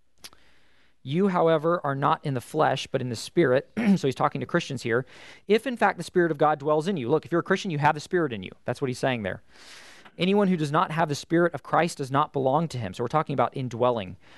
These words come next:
Verse ten, "But if Christ is in you, although the body is dead because of sin, the Spirit is life because of righteousness. If the Spirit of him who raised Jesus from the dead dwells in you, he who raised Christ Jesus from the dead will also give life to your mortal bodies through the Spirit who dwells in you.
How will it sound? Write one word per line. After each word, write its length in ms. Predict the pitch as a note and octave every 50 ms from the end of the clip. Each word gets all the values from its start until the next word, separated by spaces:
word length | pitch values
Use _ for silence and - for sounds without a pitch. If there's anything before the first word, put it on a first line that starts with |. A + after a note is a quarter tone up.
| - - _ _ -
Verse 200 | C#3 C#3 C3+ -
ten, 300 | - - F3 E3 C#3+ B2
"But 140 | B2+ C3+ -
if 120 | D3 -
Christ 300 | - D#3 C#3+ D3+ C#3+ -
is 100 | C3 B2+
in 120 | C3+ C#3+
you, 160 | D#3 F3+ G#3+ F#3+
although 240 | C3+ C3+ C#3 C#3
the 80 | C3+ B2+
body 320 | A2+ B2 A#2+ B2+ B2+ C3
is 120 | A2 G2+ G2+
dead 460 | G2+ - C#3+ D#3 D#3+ D3 C#3+ D3+ D3+
because 280 | C#3 B2+ - C3+ A#2 A2+
of 100 | A2 -
sin, 320 | - - F3 D#3+ C#3 C3
the 60 | B2+
Spirit 520 | - - - - - G#3+ A3 D3+ C#3 - -
is 160 | - C#3 A#2+
life 400 | B2+ B2 B2 D3 C#3 B2 A#2+ -
because 260 | - B2+ - C3+ A#2
of 80 | B2+ A#2
righteousness. 680 | A#2+ A#2+ C3+ - - - - - G#2+ G2 F#2+ - - - - - - - - - - - -
If 160 | - F#3 F3+
the 80 | - G3
Spirit 380 | - - - F#3 F#3 F#3+ F3+ D3
of 60 | D3
him 140 | F3 F3+ F3+
who 80 | E3
raised 300 | D3 C#3+ D3+ D#3+ D#3 C3
Jesus 160 | D3+ D3+ C#3
from 120 | - C#3 C3+
the 60 | B2+
dead 220 | A#2+ C3+ C#3 C3+
dwells 300 | B2+ B2 B2+ A#2+ A#2 A2+
in 100 | C#3 D3
you, 240 | E3 F#3 G#3 A#3 B3 -
he 280 | - - D3+ D3+ E3
who 160 | E3+ - D#3+
raised 400 | C#3+ C3+ C#3 C#3 D#3 D#3+ D#3 -
Christ 280 | - C#3+ C#3 D#3+ - -
Jesus 380 | - C3 A#2+ A#2+ C3+ C#3 - - - - - _
from 220 | _ - - D3 F#3
the 80 | A3+
dead 260 | G3+ D3 C3+ B2 B2+ B2+
will 140 | C3+ D3
also 320 | D3+ D3 D3 - - E3+ D3+
give 240 | B2 C#3+ C3+ B2 B2
life 420 | B2 C3 C3 A2+ A2 - - - -
to 80 | - C3
your 120 | C3 C3+
mortal 280 | C3+ B2+ A#2 A#2 A#2+ A#2+
bodies 480 | A2+ A2+ G#2+ G#2+ G#2+ A2 G#2+ - - _
through 140 | - C#3 C#3+
the 60 | D3
Spirit 420 | D3 - - B2+ A2 G#2+ - - -
who 100 | - C#3
dwells 320 | B2+ - A2+ A2 G#2+ G#2+ A#2
in 120 | A#2+ A#2
you. 200 | G#2+ G2 F#2+ F#2+